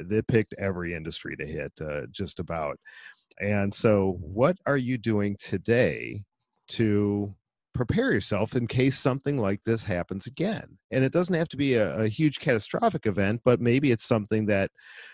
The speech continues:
if there is a, you know, a natural disaster that takes out one of your plants or, or takes out your technology or whatever the case might be, how are you prepared to continue to move forward, to be able to connect with and communicate with your, your key customers, your key clients?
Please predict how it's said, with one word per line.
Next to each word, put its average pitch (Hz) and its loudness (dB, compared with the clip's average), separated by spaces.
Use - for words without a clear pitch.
if 117 -6
there 107 2
is 107 0
a, 113 0
you 107 -2
know, 90 -4
a 107 -2
natural 127 4
disaster 107 6
that 90 2
takes 107 0
out 76 0
one 95 0
of 85 -2
your 82 -6
plants 123 0
or, 85 -6
or 87 -4
takes 98 -4
out 87 -4
your 82 -6
technology 143 2
or 101 4
whatever 165 4
the 117 2
case 98 -2
might 82 -6
be, 80 -6
how 143 0
are 170 0
you 151 2
prepared 87 -4
to - -16
continue 113 -2
to - -4
move 92 0
forward, 92 -2
to - -18
be 90 -8
able 82 -6
to - -16
connect 101 -4
with 87 0
and 80 -10
communicate 90 -6
with - -14
your, 80 -12
your 90 -6
key 123 -4
customers, 98 -2
your 82 -12
key 90 -6
clients? 110 -4